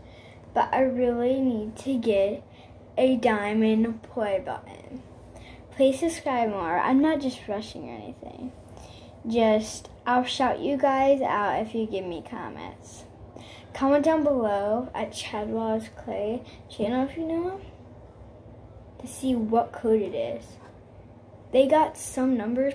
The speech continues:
but they don't know. Well, they have one, two, I think the first one is two. It looks like from a hacker thing,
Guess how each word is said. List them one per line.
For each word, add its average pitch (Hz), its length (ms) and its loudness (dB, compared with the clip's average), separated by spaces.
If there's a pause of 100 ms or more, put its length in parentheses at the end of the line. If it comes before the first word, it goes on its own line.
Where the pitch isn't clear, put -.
but 277 140 -2
they 262 120 4
don't 233 360 0
know. 240 400 -2 (840)
Well, 254 400 6
they 269 180 4
have 254 420 0 (280)
one, 240 460 0
two, 240 380 -2 (340)
I 240 80 -4
think 302 300 0 (600)
the 226 100 -10
first 247 520 -2
one 262 180 2
is 220 300 -4
two. - 400 -8 (3000)
It 254 160 2
looks 262 220 2
like 320 200 4
from 294 200 -4
a 240 80 -2
hacker 226 580 -6
thing, 302 560 -4